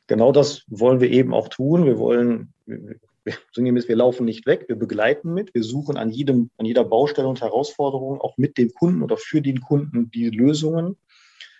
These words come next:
und, äh, implementieren sie und begleiten sie auch mei-,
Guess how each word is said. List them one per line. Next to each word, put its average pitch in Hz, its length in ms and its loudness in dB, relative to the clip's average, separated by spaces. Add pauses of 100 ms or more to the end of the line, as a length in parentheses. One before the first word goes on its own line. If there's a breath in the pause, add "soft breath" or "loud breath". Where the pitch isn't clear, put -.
(200 loud breath)
und, 143 400 2
äh, 123 120 4
implementieren 139 720 2
sie 120 160 -2
und 117 80 -4
begleiten 131 360 0
sie 107 140 -10
auch 113 160 -6 (140)
mei-, 110 280 -8